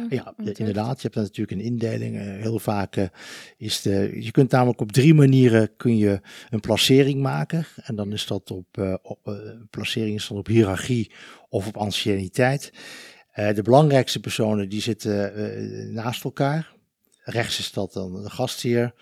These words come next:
Speaker 1: gastvrouw. En rechts zit dan de, de belangrijkste persoon. En dan bouw je dat uit. Dus ben je op een handelsmissie en je zit met twintig, eh, ehm,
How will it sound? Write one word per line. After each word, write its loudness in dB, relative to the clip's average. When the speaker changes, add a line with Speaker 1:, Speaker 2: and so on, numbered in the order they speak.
Speaker 1:
gastvrouw. -2
En -8
rechts -10
zit -8
dan -6
de, -8
de -12
belangrijkste -8
persoon. -8
En -6
dan -4
bouw -2
je -2
dat -8
uit. -6
Dus -4
ben -4
je -2
op -6
een 0
handelsmissie 0
en -6
je -6
zit -8
met -6
twintig, -4
eh, 4
ehm, -6